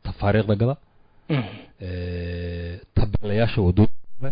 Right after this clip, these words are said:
Speaker 1: eh, miisaska, dabakaayooyinka, goobahaas iyo dowladda hoose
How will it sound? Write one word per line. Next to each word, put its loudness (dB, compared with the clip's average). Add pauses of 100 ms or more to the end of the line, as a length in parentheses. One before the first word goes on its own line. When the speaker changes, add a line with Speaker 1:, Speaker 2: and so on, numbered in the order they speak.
(1200)
Speaker 1:
eh, -6
miisaska, -2 (720)
dabakaayooyinka, -4 (680)
goobahaas 2 (960)
iyo -6
dowladda 0
hoose 0